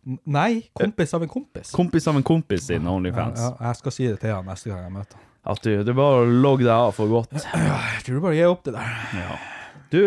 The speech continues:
Speaker 2: ehm, hva det var du sa i sted? Nå har det, nå har jeg jo fått opp, eh, litt lys og sånt. Til dere som ser på, vel å merke, så har jeg jo fått opp litt lys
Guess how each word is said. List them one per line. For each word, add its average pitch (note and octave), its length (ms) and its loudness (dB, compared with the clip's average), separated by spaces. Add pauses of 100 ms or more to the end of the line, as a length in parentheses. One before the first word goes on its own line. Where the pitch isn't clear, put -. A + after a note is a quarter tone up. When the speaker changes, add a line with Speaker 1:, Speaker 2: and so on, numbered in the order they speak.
(120)
Speaker 2:
ehm, C#3 520 6 (280)
hva - 160 -2
det C4 140 -4
var F#4 100 0
du G#3+ 80 0
sa - 380 0
i G#2 40 2
sted? C#3 300 0
Nå D3+ 80 2
har A3+ 240 4
det, E3 60 6 (180)
nå F3 160 2
har G3+ 160 4
jeg C3+ 140 6
jo - 20 -6
fått C3+ 320 2
opp, - 320 -2
eh, G2 320 2
litt G2+ 240 -2
lys C3+ 320 2
og F#2+ 80 -12
sånt. G2 220 -2
Til B2 100 2
dere D#3 240 0
som B2+ 100 2
ser F3 380 2
på, F2+ 140 -4 (340)
vel G#2 160 2
å G2 80 2
merke, G2+ 240 -2
så A#2+ 160 -2
har C#3+ 140 4
jeg B2+ 100 2
jo A#2 80 -8
fått C3+ 220 2
opp B2 180 -2
litt G#2+ 160 -4
lys B2 240 2